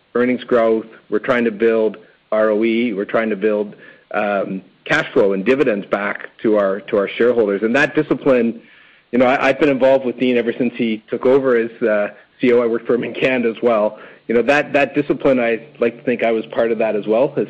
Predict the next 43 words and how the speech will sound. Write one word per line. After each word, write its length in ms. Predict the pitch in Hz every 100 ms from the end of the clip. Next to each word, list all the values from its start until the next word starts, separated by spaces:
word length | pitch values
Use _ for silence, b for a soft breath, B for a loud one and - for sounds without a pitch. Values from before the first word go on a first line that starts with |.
| -
C 100 | 113
F 120 | -
O. 220 | 117 151 -
So, 320 | 123 107 107 B B B
you 80 | 120
know, 80 | 117
we're 100 | 135
gonna 160 | 147
maintain 500 | 127 123 113 120 127
that, 220 | 131 151 160
and 160 | 123
the, 300 | 117 110 107 -
and, 240 | 120 120
and 120 | 139 147
not 120 | 165
just 180 | 147 143
me, 140 | 135
the 240 | 113 131
entire 300 | 127 120 127
executive 480 | 107 110 117 123 104
team. 240 | 117 104 95
Dean's 340 | 123 120 113 -
comments 400 | 117 117 113 -
started 340 | 113 107 110 104
with 160 | 101 -
the 260 | 101 98 - B B B
executive 520 | - 113 107 113 104
team. 260 | - 104 95 -
So, 360 | 123 117 117 B B B B B
you 80 | 143
know, 80 | 135
I, 260 | 151 - -
there's, 380 | 131 143 143 127
uh, 320 | 131 120 113
we're, 180 | 120 160
we're, 400 | 156 175 156 131 123
we're, 280 | 151 165
uh, 320 | 147 135 123 - _ _
focused 340 | 165 170 175
on 400 | 156 143 143 143
making 300 | 135 147 160
our 80 | 147
business 340 | 135 147 147